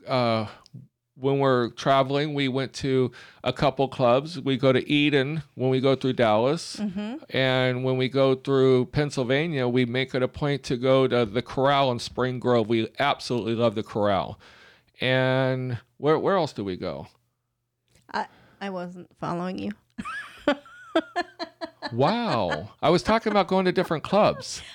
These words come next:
Speaker 2: I know,
Speaker 1: Bunny go-,
Speaker 2: I
Speaker 1: Bunny's
Speaker 2: know.
Speaker 1: trying to think what she wants to
Speaker 2: I,
Speaker 1: say.
Speaker 2: I
Speaker 1: <laughs> So the squirrel
Speaker 2: <laughs> I was
Speaker 1: cage was turning a little slow. <laughs>
Speaker 2: I'm usually a good ten steps behind Tom anyway, so. <laughs>
Speaker 1: But no, we, we met people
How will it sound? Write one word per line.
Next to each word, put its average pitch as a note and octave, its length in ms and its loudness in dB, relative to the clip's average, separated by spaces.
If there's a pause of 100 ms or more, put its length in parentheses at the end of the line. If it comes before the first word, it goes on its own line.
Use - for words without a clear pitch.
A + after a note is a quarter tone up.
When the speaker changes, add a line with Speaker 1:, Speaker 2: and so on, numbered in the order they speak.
(160)
Speaker 2:
I D4 260 -6
know, D#4+ 340 0
Speaker 1:
Bunny F3 220 4
go-, B3 200 2
Speaker 2:
I - 40 2
Speaker 1:
Bunny's F#3+ 280 4
Speaker 2:
know. B3+ 60 2
Speaker 1:
trying A3 160 4
to D3 60 0
think E3 300 -4
what D3 180 0
she - 140 -6
wants C#3+ 240 -4
to B3+ 60 -2
Speaker 2:
I, D#4+ 160 0
Speaker 1:
say. A2 460 2 (360)
Speaker 2:
I F#3 160 -14
Speaker 1:
<laughs> - 920 -14
So D#3 240 2
the D3 120 2
squirrel D#3+ 400 4
Speaker 2:
<laughs> D3 100 0
I F3 120 0
was C#3 80 4
Speaker 1:
cage C#3 180 2
was D3 160 0
turning C#3+ 280 2
a C3 60 4
little B2+ 240 2
slow. B2 640 0 (640)
<laughs> - 600 -16
Speaker 2:
I'm C#4 180 0
usually A#3+ 380 0
a G3+ 160 -4
good G3+ 80 -10
ten G3+ 240 -4
steps - 340 -10
behind F#3+ 320 -10
Tom F#3+ 200 -8
anyway, F#3 400 -6
so. - 320 -6 (260)
<laughs> A#3+ 140 2 (360)
Speaker 1:
But A3 180 4
no, A3+ 180 6
we, D#3 180 0
we E3+ 240 4
met D3+ 380 -2
people C#3 720 4